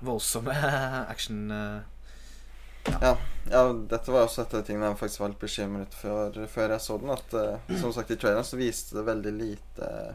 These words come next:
Speaker 2: vold, så jeg tenkte, «Oi, er det tilbake til, eh, Rambo tre, en snill, snillere utgave for å liksom lokke flere til kino og sånn?»
Speaker 1: Mm.
Speaker 2: Men så, når det først ble voldelig, så var det, ja, det er fortsatt ekstremt, da.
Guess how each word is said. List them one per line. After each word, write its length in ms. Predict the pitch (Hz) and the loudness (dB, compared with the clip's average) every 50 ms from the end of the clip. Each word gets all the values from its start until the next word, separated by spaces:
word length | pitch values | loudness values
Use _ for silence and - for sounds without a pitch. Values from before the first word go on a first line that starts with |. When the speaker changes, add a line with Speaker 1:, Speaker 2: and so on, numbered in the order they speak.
| - - - | -10 -6 2
Speaker 2:
vold, 200 | - 113 139 147 | 4 4 4 4
så 120 | 139 - 104 | 2 0 2
jeg 140 | 107 104 98 | 2 2 2
tenkte, 100 | - - | 2 2
«Oi, 80 | 107 107 85 | 2 4 6
er 140 | 82 101 101 | 6 6 6
det 60 | 98 | 4
tilbake 480 | - 113 101 104 98 98 - - 104 - | 0 -2 0 0 0 0 0 -4 -8 -8
til, 280 | - 113 98 98 98 101 - - - - - - - - - - - - - - - - | -4 -4 -2 -2 -4 -4 -6 -8 -8 -8 -10 -12 -12 -12 -12 -12 -12 -14 -14 -14 -12 -10
eh, 260 | - - - - - - | -8 -6 -6 -4 -2 -2
Rambo 220 | - 95 101 107 101 | 0 0 0 0 -2
tre, 380 | - - 101 98 101 101 107 - - - - - - - | -2 0 2 4 4 4 4 2 -2 -8 -14 -12 -10 -6
en 120 | 107 110 | -4 -4
snill, 420 | - - - 107 101 101 104 101 - | -2 -2 0 0 2 2 0 0 -2
snillere 460 | - - 123 120 110 101 101 107 107 101 | -4 -2 0 0 2 2 2 2 0 0
utgave 460 | - - - 101 98 98 101 107 110 | -2 -2 0 2 2 2 2 0 0
for 140 | - - 104 | 0 -2 -2
å 80 | 101 101 | -2 -2
liksom 260 | 98 - 101 104 104 | -4 -4 -4 -4 -4
lokke 340 | 104 - - - - 98 101 | -4 -4 -4 -4 -4 -4 -4
flere 240 | - - 101 92 98 98 | -4 -2 -2 -2 -2 -4
til 100 | - 107 | -6 -6
kino 300 | - - 101 104 101 101 | -6 -6 -6 -6 -6 -6
og 40 | 104 | -8
sånn?» 200 | - - 117 131 | -6 -6 -6 -4
Speaker 1:
Mm. 360 | 139 131 127 113 107 107 127 - - - - - | -4 -4 -4 -4 -4 -6 -8 -10 -12 -14 -12 -8
Speaker 2:
Men 80 | 117 | -6
så, 240 | 113 - 113 113 113 107 - | -4 0 2 2 2 2 0
når 140 | - 113 113 | -2 -2 -2
det 80 | - - | 0 -2
først 200 | 113 107 - - | -2 -4 -2 -4
ble 80 | - 110 | -2 0
voldelig, 300 | 107 104 98 95 123 139 | 0 0 2 0 0 -2
så 120 | - - | 0 2
var 120 | 107 104 101 101 | 2 2 4 2
det, 100 | 92 - - - - - | 0 -2 -6 -12 -10 -8
ja, 60 | - - - - - | -8 -8 -8 -6 0
det 140 | - 92 95 | 4 4 4
er 120 | 98 - | 4 2
fortsatt 520 | - 101 - - - 101 - - - - - - - - - - | -2 -8 -8 -6 -8 -8 -8 -10 -14 -14 -12 -12 -12 -10 -8 -8
ekstremt, 680 | - - - - - - - 95 95 101 107 123 - - | -6 -4 -4 -4 -2 -2 0 0 2 0 0 -2 -6 -8
da. 60 | - | -10